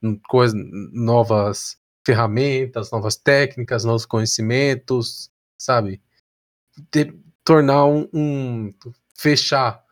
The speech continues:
o reino, né? Fazendo um questão medieval, vamos falar assim.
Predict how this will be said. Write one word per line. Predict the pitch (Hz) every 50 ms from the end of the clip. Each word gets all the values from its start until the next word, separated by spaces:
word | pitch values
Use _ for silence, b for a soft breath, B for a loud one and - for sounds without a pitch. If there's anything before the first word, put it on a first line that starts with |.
| _ _
o | - 151 139 123
reino, | 98 110 127 151 160 147 123 110 104 101
né? | 104 107 107 107 107 - _ _ _ _ _ - 95 95
Fazendo | - - 110 107 101 107 107 107 104
um | 98 98 95 95 - _ _ _ _ _ _ _ _ _ _ _ _ _ _ _ _ _ _
questão | - 117 110 - - 110 107
medieval, | 104 101 98 98 107 117 113 107 110 120 113 98 107 101 98
vamos | 98 101 101 98
falar | - 110 104 101
assim. | 95 - - 107 92 90